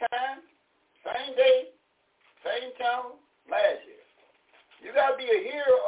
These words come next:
of this word, but you gotta be a doer of this word. Oh, I love to hear, I love to hear, uh, Yahweh's voice of a true Israelite talk that talk. He said, "Yeah, okay, you love to hear him, but guess what? When you gonna be a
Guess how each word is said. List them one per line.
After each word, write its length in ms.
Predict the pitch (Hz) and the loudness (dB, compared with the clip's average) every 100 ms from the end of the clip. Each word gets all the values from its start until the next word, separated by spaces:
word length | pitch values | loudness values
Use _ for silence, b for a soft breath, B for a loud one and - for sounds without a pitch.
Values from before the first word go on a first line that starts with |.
| 208 | 0
of 80 | |
this 160 | 208 208 | -2 -10
word, 340 | 349 190 196 - - | -8 -8 -6 -8 -10
but 180 | - - | -12 -12
you 60 | 240 | -4
gotta 240 | - 370 - | 0 0 0
be 80 | 240 | 0
a 100 | 508 | 0
doer 320 | 381 453 427 | 0 2 2
of 60 | 320 | 2
this 140 | 403 | -4
word. 340 | 359 - - - _ _ _ _ _ _ _ | -2 -2 -4 -12 _ _ _ _ _ _ _
Oh, 120 | - 208 | -4 0
I 200 | 233 - | 2 2
love 340 | - 247 233 | 4 4 4
to 60 | 175 | 0
hear, 360 | 185 175 156 - _ _ - | -2 -2 -4 -6 _ _ -4
I 160 | 165 180 | -2 0
love 280 | 226 220 180 | 0 0 0
to 60 | |
hear, 300 | 175 170 151 - _ _ _ _ 117 | -2 0 0 -4 _ _ _ _ -2
uh, 300 | 131 127 127 | 0 -2 -2
Yahweh's 680 | 170 175 - 160 165 156 - | 2 2 4 4 4 4 2
voice 300 | - 170 - 156 | 4 4 2 -8
of 80 | 151 | -8
a 80 | - | -12
true 220 | 160 220 | -8 -4
Israelite 420 | - 147 151 - | -4 -6 -8 -6
talk 220 | - - | -6 -6
that 200 | 165 156 | -6 -6
talk. 340 | 208 - - - _ _ _ - | 0 0 -2 -12 _ _ _ -20
He 100 | 403 | -20
said, 100 | 370 | -8
"Yeah, 360 | 440 453 - - | -6 -4 -4 -4
okay, 240 | - 214 | -4 -6
you 80 | 226 214 | -2 2
love 220 | 240 220 | 2 2
to 60 | |
hear 200 | 226 294 269 | -4 -8 -10
him, 80 | 233 - - - | -12 -16 -16 -12
but 140 | - | 0
guess 180 | 453 440 | 0 4
what? 280 | 523 640 - - - _ _ _ _ _ - - _ | 4 4 0 -18 -20 _ _ _ _ _ -20 -20 _
When 180 | 165 240 | -10 -8
you 140 | 240 | -8
gonna 120 | 254 | -8
be 80 | 240 | 0
a 140 | 240 | 0